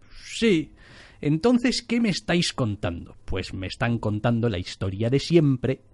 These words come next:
de una manera un poquito más colorista de lo habitual, porque los Allred. Y de paso metemos a Kang en medio y metemos una frase chusquera acerca de Adam Warlock siendo una inteligencia artificial,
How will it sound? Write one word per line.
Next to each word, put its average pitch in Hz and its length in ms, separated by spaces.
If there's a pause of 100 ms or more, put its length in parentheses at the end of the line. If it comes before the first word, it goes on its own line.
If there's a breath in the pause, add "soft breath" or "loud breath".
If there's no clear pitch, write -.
(300 soft breath)
de 120 120
una 120 140
manera 131 220
un 139 120
poquito 123 320
más 123 200
colorista 123 600
de 120 100
lo 110 80
habitual, 123 540
porque 98 280
los 87 220
Allred. 127 560 (640 loud breath)
Y 196 340
de 160 180
paso 170 320
metemos 156 440
a - 60
Kang 156 320
en 170 160
medio 180 460
y 139 100
metemos 147 340
una 143 140
frase 147 300
chusquera 147 500
acerca 147 300
de 120 100
Adam 135 240
Warlock 135 520
siendo 139 400
una 135 160
inteligencia 123 680
artificial, - 720